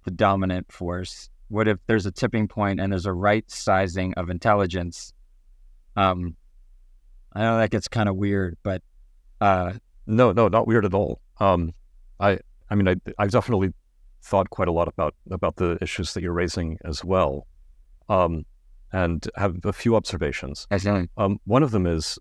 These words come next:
Speaker 2: that the idea that, um, well, first of all, our, our, our brains have been shrinking for the last few hundred
Speaker 1: Sure, sure,
Speaker 2: thousand
Speaker 1: sure,
Speaker 2: years.
Speaker 1: sure.
Speaker 2: Yeah, Neanderthals had, had, uh, bigger brains than we did by, by about the size of a
Speaker 1: Mm-hmm.
Speaker 2: baby's fist.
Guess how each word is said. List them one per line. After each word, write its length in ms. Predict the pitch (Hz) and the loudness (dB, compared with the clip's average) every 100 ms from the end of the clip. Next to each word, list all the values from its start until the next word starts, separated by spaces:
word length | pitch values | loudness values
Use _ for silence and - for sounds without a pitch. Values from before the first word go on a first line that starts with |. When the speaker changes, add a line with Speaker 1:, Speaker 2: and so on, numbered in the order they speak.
| - | -10
Speaker 2:
that 320 | 82 90 82 - _ - _ - - | -2 0 0 -6 _ -20 _ -20 -12
the 180 | 98 110 | 0 4
idea 360 | 92 87 110 110 | 4 4 2 2
that, 280 | 95 85 76 - | 2 -2 -2 -6
um, 320 | 85 80 76 _ _ - - - | -4 -4 -6 _ _ -20 -20 -4
well, 160 | 117 104 | -2 0
first 260 | 147 143 | 0 0
of 60 | 131 | 0
all, 180 | 98 90 | 0 0
our, 100 | 110 | -4
our, 160 | 113 104 - | -2 -2 -2
our 100 | 98 | -2
brains 320 | 110 104 95 | 2 2 0
have 100 | 80 | -2
been 140 | 90 | -2
shrinking 460 | 85 - 87 80 71 _ - _ _ - _ _ - 180 | -2 -4 -4 -4 -8 _ -20 _ _ -20 _ _ -10 -8
for 120 | - 110 | -2 0
the 80 | |
last 240 | 98 87 - | 2 0 -2
few 120 | 208 | -2
hundred 240 | 104 147 | 0 0
Speaker 1:
Sure, 120 | - 147 | 2 0
sure, 0 | |
Speaker 2:
thousand 120 | - | 0
Speaker 1:
sure, 80 | 135 | -2
Speaker 2:
years. 100 | 80 | -4
Speaker 1:
sure. 260 | - - | -10 -6
Speaker 2:
Yeah, 140 | 101 92 | 0 2
Neanderthals 720 | 101 110 113 - 101 87 - - | 4 2 2 0 0 0 -6 -6
had, 320 | - 85 82 - | 2 2 2 -4
had, 260 | 85 78 | -2 2
uh, 140 | 80 78 | 0 0
bigger 240 | - 85 | -2 -2
brains 360 | 80 78 76 - | 0 -2 -4 -6
than 120 | 80 | -6
we 120 | 73 | -6
did 220 | 73 85 - | -4 -8 -4
by, 200 | 76 73 | -4 -2
by 200 | 87 76 | 0 2
about 220 | 78 76 | 0 0
the 80 | 92 | 0
size 260 | 87 90 | 2 0
of 60 | 85 | -2
a 20 | |
Speaker 1:
Mm-hmm. 120 | 85 | -4
Speaker 2:
baby's 260 | 78 78 - | -6 -8 -12
fist. 360 | - - - | -14 -16 -18